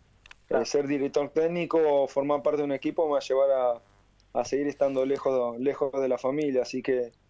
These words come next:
Speaker 2: si lo hago en el ciclismo sería por ahí, eh, no, no hacerlo con, con tantos días, eh, lejos de casa, así que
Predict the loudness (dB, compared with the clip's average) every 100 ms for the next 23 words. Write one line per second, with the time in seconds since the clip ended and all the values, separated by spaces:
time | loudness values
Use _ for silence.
0 | _ _ -4 0 4 4 4 2 0 -4
1 | -6 -4 -4 0 -2 -2 -2 0 0 0
2 | 0 -2 -4 -2 -2 -2 -2 -2 -4 -8
3 | _ _ _ _ _ -4 0 2 2 2
4 | 2 0 -2 -6 -10 -20 -20 -20 -12 -6
5 | 0 2 4 4 4 2 2 2 2 0
6 | 0 -2 0 2 2 0 -4 -4 -8 -8
7 | -12 -14 -4 -2 2 0 2 0 2 2
8 | 2 0 -2 -2 -2 -2 -2 -2 -2 0
9 | 0 -2 -12 -10 -6